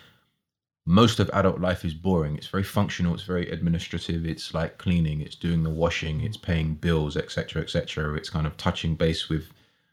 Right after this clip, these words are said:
family, you know, a lot who you love and some, quite frankly, who you'd rather not speak to. It's that kind of thing. Then you need a, I, I feel you need a partner who just makes that kind of life easy. Yeah. Um, but I think when you're young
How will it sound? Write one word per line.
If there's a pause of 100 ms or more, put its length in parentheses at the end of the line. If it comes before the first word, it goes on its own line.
(120)
family,
you
know,
a (100)
lot
who
you
love
and
some,
quite
frankly,
who
you'd
rather
not
speak
to.
It's
that
kind
of
thing. (300)
Then
you
need
a, (100)
I, (160)
I
feel
you
need
a
partner
who
just
makes
that
kind
of
life
easy. (180)
Yeah. (440)
Um, (800)
but
I
think
when
you're
young